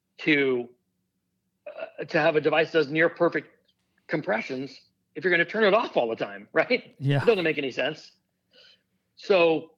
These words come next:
Speaker 1: that was kind of the beginning of, like, what can we do and how do we do it? So we, we started fixing that, right? We came up with, I think we said a little bit earlier, right? Nothing trumps compressions, nothing.
Speaker 2: Right.
Speaker 1: And we, and we, uh, do we agree already, you know,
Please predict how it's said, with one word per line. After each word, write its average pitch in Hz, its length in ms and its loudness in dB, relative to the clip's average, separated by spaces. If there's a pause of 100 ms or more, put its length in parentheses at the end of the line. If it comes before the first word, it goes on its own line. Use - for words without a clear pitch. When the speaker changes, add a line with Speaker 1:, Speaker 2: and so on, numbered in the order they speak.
(120)
Speaker 1:
that 220 160 2
was 220 100 0
kind 202 200 0
of 170 60 2
the 160 60 -4
beginning 143 540 -4
of, 135 140 -6
like, 127 180 -6
what 139 300 -4
can 151 160 -4
we 135 100 -4
do 143 220 -2
and 135 100 -6
how 127 160 -10
do 123 80 -8
we 117 140 -8
do 170 240 -2
it? 95 140 -12 (440)
So 151 640 2 (540)
we, 160 240 -2
we 156 80 -4
started 156 340 2
fixing 151 400 -4
that, 127 280 -2 (360)
right? 147 240 2
We 143 100 -10
came 151 280 -2
up 143 220 0
with, 143 160 0 (200)
I 131 140 -4
think 147 140 -8
we 139 80 -6
said 139 180 0
a 135 60 -2
little 139 160 0
bit 131 160 -6
earlier, 135 320 -2
right? 135 200 -2
Nothing 135 460 -6
trumps 131 280 -6
compressions, 139 580 -6
nothing. 170 320 -14 (260)
Speaker 2:
Right. 131 240 -4 (560)
Speaker 1:
And 151 100 -6
we, 156 220 -6
and 170 100 -2
we, 165 160 -2
uh, 190 120 -2 (160)
do 165 80 -6
we 196 140 0
agree 170 340 -2
already, 165 320 -2
you 170 200 -6
know, 151 220 -2